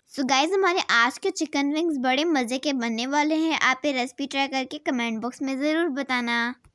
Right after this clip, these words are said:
और तकरीबन मम्मा ने इसमें एक चम्मच विनेगर का, विनेगर ऐड कर दिया है और इसको अच्छी तरह मिक्स कर लें।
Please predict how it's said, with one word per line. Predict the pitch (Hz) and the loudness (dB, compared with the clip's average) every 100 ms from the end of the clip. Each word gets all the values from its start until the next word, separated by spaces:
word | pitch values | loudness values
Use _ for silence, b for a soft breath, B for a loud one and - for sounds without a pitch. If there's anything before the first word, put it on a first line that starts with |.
| _ _ _ _ | _ _ _ _
और | 247 | -6
तकरीबन | 302 294 285 277 285 | -4 -2 -2 -2 -2
मम्मा | 285 277 285 | -2 0 0
ने | 285 | 0
इसमें | 233 277 330 285 - 233 | -2 -6 -4 -6 -6 -4
एक | 302 - | -4 -4
चम्मच | 269 240 254 262 B B 233 | -4 -2 -2 -4 B B -4
विनेगर | 240 220 220 247 | -2 -2 -4 -4
का, | 262 294 269 - - | -2 -2 -2 -4 -10
विनेगर | 240 226 226 233 | -8 -6 -6 -4
ऐड | 302 302 302 | -2 -4 -4
कर | 302 277 | -6 -4
दिया | 254 311 | -4 -2
है | 349 | 0
और | 349 | -2
इसको | - 269 | -4 -8
अच्छी | 269 - | -8 -8
तरह | 254 233 | -4 -4
मिक्स | 226 214 233 - | -4 -6 -8 -12
कर | - 302 277 | -8 -4 -2
लें। | 277 277 311 | -2 -2 -4